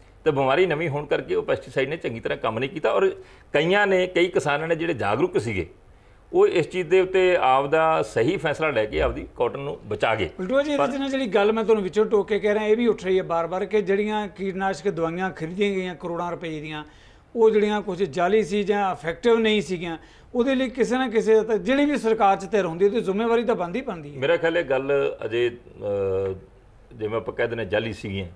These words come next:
Speaker 2: ਜੀ।
Speaker 1: ਇਹ ਜਾਂਚ ਦਾ ਵਿਸ਼ਾ ਹੈ, ਜਾਂਚ ਦੇ ਵਿੱਚ ਸਾਹਮਣੇ ਗੱਲ ਆ ਜਾਊਗੀ।
Speaker 2: ਓਕੇ।
Speaker 1: ਜਿਹੜੇ ਲੋਕ ਦੋਸ਼ੀ ਹੋਣਗੇ, ਉਹਨਾਂ ਵਿਰੁੱਧ ਕਾਰਵਾਈ
Speaker 2: ਓਕੇ,
Speaker 1: ਹੋਊਗੀ। ਔਰ
Speaker 2: ਓਕੇ।
Speaker 1: ਜਿਹੜੇ ਪੰਜਾਬ ਦੇ ਕਿਸਾਨ ਦੇ ਨਾਲ ਜੇ ਕਿਸੇ ਨੇ ਧਰੋਹ ਕਮਾਇਆ, ਕੋਈ ਵੀ ਹੋਵੇ,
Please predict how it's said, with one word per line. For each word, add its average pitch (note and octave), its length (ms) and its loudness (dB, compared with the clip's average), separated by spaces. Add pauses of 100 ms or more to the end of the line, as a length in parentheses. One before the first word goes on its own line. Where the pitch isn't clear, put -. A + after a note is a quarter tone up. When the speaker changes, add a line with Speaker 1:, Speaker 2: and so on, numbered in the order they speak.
(100)
Speaker 2:
ਜੀ। F3+ 240 0
Speaker 1:
ਇਹ D#3 100 2
ਜਾਂਚ G2+ 320 -2
ਦਾ C#3+ 100 2
ਵਿਸ਼ਾ A#2+ 280 -2
ਹੈ, G3 80 -2
ਜਾਂਚ A2 260 -2
ਦੇ C3 100 -4
ਵਿੱਚ C3+ 140 -6
ਸਾਹਮਣੇ B2+ 300 -6
ਗੱਲ A2 180 0
ਆ G2+ 80 0
ਜਾਊਗੀ। B2 380 -4
Speaker 2:
ਓਕੇ। F3+ 380 -6
Speaker 1:
ਜਿਹੜੇ D#3 160 2
ਲੋਕ C#3 220 2
ਦੋਸ਼ੀ A#2 280 0
ਹੋਣਗੇ, D3+ 240 -2
ਉਹਨਾਂ E3+ 120 0
ਵਿਰੁੱਧ C#3 240 -6
ਕਾਰਵਾਈ C3 340 0
Speaker 2:
ਓਕੇ, C3+ 80 2
Speaker 1:
ਹੋਊਗੀ। D3 160 0
ਔਰ - 160 2
Speaker 2:
ਓਕੇ। G3 40 0
Speaker 1:
ਜਿਹੜੇ F3+ 160 2
ਪੰਜਾਬ B2+ 460 2
ਦੇ F3+ 120 2
ਕਿਸਾਨ B2+ 440 -2
ਦੇ D#3+ 60 -6
ਨਾਲ E3 200 0
ਜੇ B2+ 200 -2
ਕਿਸੇ D#3+ 260 -4
ਨੇ G#3 100 0
ਧਰੋਹ C#3+ 240 4
ਕਮਾਇਆ, D#3 300 2
ਕੋਈ F#3+ 280 4
ਵੀ C4+ 140 2
ਹੋਵੇ, A2+ 240 2